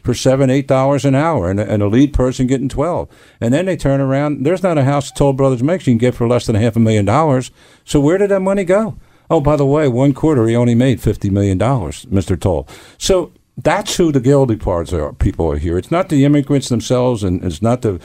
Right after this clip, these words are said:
folks that are, that are, you know, hollering about them. It's the fact that they're getting away with having these folks work for nothing, and they're taking other people's jobs away.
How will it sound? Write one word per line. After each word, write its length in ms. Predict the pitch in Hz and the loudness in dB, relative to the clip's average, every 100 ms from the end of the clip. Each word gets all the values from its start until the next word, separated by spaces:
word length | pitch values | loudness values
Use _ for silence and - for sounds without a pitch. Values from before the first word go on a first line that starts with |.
| - - | -14 -2
folks 260 | 131 131 | 0 0
that 140 | - 104 | -2 0
are, 200 | 101 95 | 0 -2
that 200 | 87 98 | -2 0
are, 160 | 95 78 | -2 -6
you 140 | 104 - - | -12 -10 -4
know, 200 | 107 90 | -2 0
hollering 340 | 98 127 131 | 0 2 2
about 280 | 110 117 120 | 2 0 0
them. 160 | 120 - - - | -2 -6 -10 -4
It's 160 | 147 - | -4 -2
the 100 | 120 | -4
fact 360 | - 120 123 | -2 -2 -2
that 180 | 127 110 | -4 -2
they're 240 | 120 123 | 0 0
getting 240 | 110 123 120 | 0 -2 -2
away 320 | 104 104 117 | 0 2 2
with 220 | 110 104 | 2 0
having 360 | 104 110 117 110 | 0 0 0 0
these 220 | 110 107 | 0 0
folks 380 | - 104 101 - | 0 0 0 0
work 240 | 104 110 | 0 0
for 160 | - 92 | -2 -2
nothing, 440 | 92 101 135 139 - - _ _ | 0 0 -2 -2 -8 -20 _ _
and 160 | 104 107 | -4 -2
they're 80 | 107 | -4
taking 380 | - 123 131 | -2 -2 0
other 180 | 117 113 | 0 -2
people's 320 | 110 113 107 | -2 -2 -2
jobs 360 | 95 107 107 101 | -2 -2 -2 -2
away. 320 | 104 104 131 | 0 0 -2